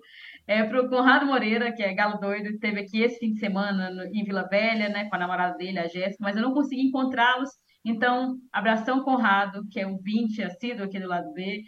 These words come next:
É, espero que a gente se encontre logo, de preferência com uma taça na mão, seja do Brasileiro, seja de um chopp bem gelado. E a Jéssica, que é cruzeirense, né?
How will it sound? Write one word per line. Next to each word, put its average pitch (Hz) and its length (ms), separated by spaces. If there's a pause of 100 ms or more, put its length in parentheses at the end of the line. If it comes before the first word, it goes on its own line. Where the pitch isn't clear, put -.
(320)
É, 202 240
espero 226 460
que - 100
a - 60
gente 220 180
se 277 60
encontre 262 260
logo, 262 340
de 285 60
preferência 285 520
com 294 80
uma 277 180
taça 269 240
na 247 160
mão, 269 260
seja 233 280
do 220 80
Brasileiro, 220 560
seja 208 300
de 190 80
um 190 80
chopp 202 300
bem 196 200
gelado. 208 500 (420)
E 269 80
a 320 80
Jéssica, 311 420
que - 80
é - 40
cruzeirense, 254 640
né? 226 260